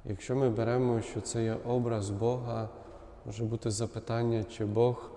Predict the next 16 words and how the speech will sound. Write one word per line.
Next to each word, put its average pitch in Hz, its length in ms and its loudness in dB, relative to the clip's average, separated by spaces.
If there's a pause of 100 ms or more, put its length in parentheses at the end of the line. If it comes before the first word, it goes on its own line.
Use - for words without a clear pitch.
(340)
хвалить 113 760 0
нечесність, 113 1040 -2
чи 101 60 -8
Бог 110 280 0
хвалить 110 560 -2
якісь, - 500 -4 (680)
е, 104 540 -2 (180)
якусь - 560 -6
брехню, 117 880 2
обман. 110 680 -2 (800)
Ні, 104 380 0
Бог 120 260 -2
цього 107 360 -2
не 107 280 2
може 107 360 0
похвалити. 101 760 -4